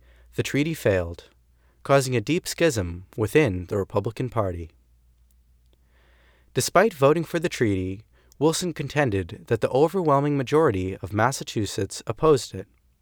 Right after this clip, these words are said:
Wilson believed it might be in the United States' interest to have some influence in the Caribbean, and he also wished to sustain good relations with the president. Grant charged Sumner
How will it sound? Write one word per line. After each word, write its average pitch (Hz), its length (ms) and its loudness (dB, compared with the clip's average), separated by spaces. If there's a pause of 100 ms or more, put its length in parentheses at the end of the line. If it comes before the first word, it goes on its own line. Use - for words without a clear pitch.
(920)
Wilson 180 280 0
believed 131 440 0
it 120 120 -2
might 131 300 2
be 170 160 -2
in 123 60 2
the 113 80 2
United 117 360 0
States' - 360 -2
interest - 640 -4 (240)
to - 80 -6
have 127 200 2
some 175 340 0
influence 117 580 -2
in 104 160 -4
the 101 60 -4
Caribbean, 98 580 0 (720)
and 123 140 -2
he 139 100 0
also 165 340 0
wished 98 460 -2 (100)
to 123 140 -6
sustain 151 640 -2
good 147 240 2
relations 143 640 0
with 98 180 -6
the 110 60 -4
president. 101 600 -2 (1200)
Grant 156 460 0
charged 131 460 2
Sumner 101 600 -2